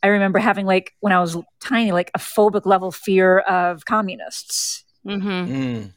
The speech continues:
Speaker 1: based
Speaker 3: mm-hmm.
Speaker 1: on things I'd seen on the news, but, you know, didn't have the maturity to kind of put it in any, any kind of context.
Speaker 2: Mm-hmm.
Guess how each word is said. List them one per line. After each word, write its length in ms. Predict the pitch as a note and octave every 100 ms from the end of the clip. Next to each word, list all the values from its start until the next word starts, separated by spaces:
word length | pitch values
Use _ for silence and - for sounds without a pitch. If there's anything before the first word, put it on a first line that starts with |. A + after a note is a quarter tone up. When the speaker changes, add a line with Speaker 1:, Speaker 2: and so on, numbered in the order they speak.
| _ -
Speaker 1:
based 200 | G#3 A#2+
Speaker 3:
mm-hmm. 80 | G3+
Speaker 1:
on 80 | G3
things 200 | A3 G3+
I'd 140 | F#3+
seen 240 | - G3+
on 120 | G3 F3+
the 60 |
news, 440 | F#3 G3+ G3+ F3 D3
but, 320 | F#3+ F#3 F#3
you 100 | G3
know, 60 | F3+
didn't 240 | F#3+ F#3
have 560 | F#3+ F3 F3+ D#3 - - _
the 60 | -
maturity 480 | F#3 F#3 A3 G#3 E3+
to 100 | F#3
kind 220 | G3+ F3+
of 160 | F3+ - _ _ _ _ _ _ _
put 100 | -
it 60 | G#3
in 60 | F#3+
any, 300 | F#3 F#3 -
any 160 | G3+ F#3+
kind 180 | - F3+
of 100 | F3
context. 760 | G#3+ G#3 - - - - - - _ -
Speaker 2:
Mm-hmm. 460 | G3+ F#3+ F3+ E3+